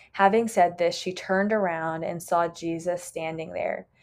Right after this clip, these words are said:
but she did not know it was Jesus. 'Woman,' Jesus said to her, 'why are you crying? Who is it that you're seeking?' Supposing he was the gardener, she replied, 'Sir, if you've carried him away, tell me where you've put him, and I will take him away.'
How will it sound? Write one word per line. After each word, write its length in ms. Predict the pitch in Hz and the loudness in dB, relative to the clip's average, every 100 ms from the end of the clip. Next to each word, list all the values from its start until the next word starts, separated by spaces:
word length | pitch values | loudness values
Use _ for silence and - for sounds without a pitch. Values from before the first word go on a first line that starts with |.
| _ _ | _ _
but 140 | 190 | 4
she 120 | 185 190 | 6 2
did 180 | 185 | 2
not 360 | 180 175 190 196 | 4 4 4 2
know 300 | 180 170 170 | -2 0 2
it 160 | 170 - | 2 0
was 200 | 165 - | -6 -8
Jesus. 800 | - 170 170 185 - - - - | -14 -12 -8 -6 -6 -6 -16 -20
'Woman,' 580 | 180 180 214 208 170 160 | -6 0 4 4 2 -4
Jesus 340 | 165 165 165 - | -6 -6 -6 -4
said 260 | 165 - | -4 -4
to 60 | 170 | -6
her, 220 | 165 160 | -2 0
'why 440 | 160 165 165 185 | 2 4 4 4
are 80 | 208 | 2
you 160 | 185 165 | 0 -4
crying? 640 | - - 170 165 147 160 _ _ _ _ _ | -12 -8 -6 -6 -8 -12 _ _ _ _ _
Who 180 | 214 233 | 2 4
is 280 | - 190 190 | 6 6 4
it 120 | 185 | 2
that 160 | 175 | 0
you're 120 | 156 165 | 0 -6
seeking?' 800 | - - 185 - - 185 185 - _ _ _ _ | -6 -4 -4 -4 -10 -10 -14 -18 _ _ _ _
Supposing 760 | - 190 196 196 214 247 254 | -8 -4 6 6 6 2 0
he 160 | 233 220 | -2 0
was 300 | 196 185 180 | 4 2 2
the 100 | 175 | -4
gardener, 840 | - 185 202 202 160 147 147 156 - | 2 6 6 4 -2 -6 -6 -8 -10
she 300 | - 196 190 | -2 0 2
replied, 580 | 180 - 170 160 147 - _ _ _ | 0 0 -2 0 -2 -6 _ _ _
'Sir, 400 | - 226 226 233 | -2 4 6 6
if 160 | 214 | 4
you've 180 | 202 185 | -2 -4
carried 420 | - 190 196 220 | -2 0 2 2
him 160 | 226 254 | -2 -2
away, 520 | 247 190 170 165 170 | 0 2 2 2 -2
tell 300 | 170 - 180 | -6 -4 0
me 160 | 190 196 | 0 0
where 200 | 180 170 | 0 -2
you've 340 | 165 160 - - | -4 -8 -12 -4
put 220 | 202 - | 0 0
him, 280 | - 156 160 | -4 -8 -6
and 120 | 165 | -4
I 160 | 160 175 | -4 0
will 200 | 185 180 | 0 -2
take 340 | - 165 165 | -8 -10 -8
him 200 | 170 165 | -10 -6
away.' 580 | 165 151 151 143 170 | -6 -4 -4 -2 -6